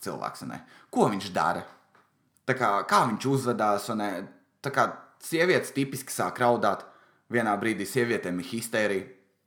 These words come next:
Es varu parunāt pēc tam par to, ka savas domas par hi-, sieviešu emo-, emociju histēriju. Bet jā, bet, karoči, līdz tu, līdz sieviete sasniedz savu tā kā emocionālo pīku, kas ir histērija,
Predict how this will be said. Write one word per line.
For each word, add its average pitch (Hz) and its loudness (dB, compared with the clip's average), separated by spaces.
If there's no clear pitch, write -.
Es - -14
varu 101 -6
parunāt 98 0
pēc - -12
tam 95 -6
par - -16
to, 98 -2
ka - -18
savas 95 -4
domas 98 -4
par 87 -10
hi-, - -20
sieviešu 107 -6
emo-, 107 -2
emociju 101 -4
histēriju. 117 -4
Bet 135 0
jā, 185 6
bet, 120 -2
karoči, 151 0
līdz 190 0
tu, 147 -4
līdz 175 0
sieviete 156 4
sasniedz 143 0
savu 117 0
tā 135 -4
kā 113 4
emocionālo 120 2
pīku, 180 -2
kas 127 -2
ir 131 -8
histērija, 107 -4